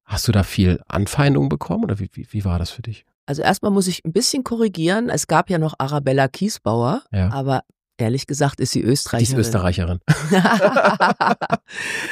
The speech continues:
Speaker 2: Äh, ich hab da Anfeindungen bekommen.
Speaker 1: Ja.
Speaker 2: Das war, das waren keine schöne, keine, äh, keine netten, lieben Briefe. Also es gab viele liebe Briefe auch und es gab aber eben auch, äh, rassistische Anfeindungen, die tatsächlich dann irgendwann auch vor mir versteckt wurden,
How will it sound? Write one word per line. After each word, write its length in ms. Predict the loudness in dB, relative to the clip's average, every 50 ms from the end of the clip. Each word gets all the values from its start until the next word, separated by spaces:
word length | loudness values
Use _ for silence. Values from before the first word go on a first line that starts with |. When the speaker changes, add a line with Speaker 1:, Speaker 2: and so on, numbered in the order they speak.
| -10 -8 2 2 4 4
Speaker 2:
Äh, 120 | 4 4
ich 140 | 4 2 0
hab 120 | -2 -2
da 100 | 0 0
Anfeindungen 640 | 2 2 2 0 -2 -2 -2 0 0 0 0 -2 -2
bekommen. 520 | -4 -6 -4 -2 -4 -2 -2 -4 -6 -8 -10
Speaker 1:
Ja. 120 | -12 -14
Speaker 2:
Das 300 | -10 -10 -10 -10 -6 -2
war, 300 | 0 2 4 4 4 2 2
das 280 | 0 -2 -2 -2 -2
waren 240 | 0 2 2 2 0
keine 300 | 0 0 2 2 2 2
schöne, 500 | 0 2 2 2 4 4 4 4 2 0 -4 _ _ _
keine, 320 | -10 -6 -4 -4 -4 -6 -8 _ _
äh, 120 | -10 -10 -10
keine 320 | -4 0 2 2 4 4
netten, 340 | 4 2 2 0 0 0 0
lieben 280 | 0 0 -2 -2 -4 -4
Briefe. 500 | -2 0 0 0 0 0 -2 -4 -4 -4 -8 -6
Also 160 | -4 -4 -2 -2
es 120 | -4 -2
gab 220 | 0 0 0 0
viele 420 | -2 -2 0 4 4 4 4 2 -4 -8
liebe 260 | -6 -4 -2 -4 -4
Briefe 500 | -2 0 0 0 0 2 2 2 2 2 2
auch 340 | 0 2 2 2 -2 -4
und 400 | -6 -4 -2 -2 -2 -2 -4 -10 -14 -16 -20 -20 -18 -16 -16 -16 -8 -8
es 160 | -6 -4 0
gab 200 | 2 2 2 2
aber 240 | 2 2 2 0 0
eben 220 | 0 -2 -2 0
auch, 340 | 2 4 2 2 2 -2 -6 -4
äh, 60 | -4
rassistische 720 | -4 -2 -2 -2 -2 -2 -4 -4 -4 -4 -4 -2 0 2
Anfeindungen, 720 | 2 2 2 0 -2 -2 0 0 2 2 2 2 2 2
die 140 | 2 0 0
tatsächlich 500 | 2 0 0 2 0 -2 0 0 -4 0
dann 180 | 0 0 2 4
irgendwann 400 | 2 2 2 2 2 0 2 2
auch 140 | 0 -2
vor 200 | -2 -2 0 0
mir 160 | 2 2 0 -2
versteckt 580 | -2 -6 -6 -4 -2 -4 -4 -4 -6 -10 -4
wurden, 400 | 0 0 2 2 2 0 -2 -2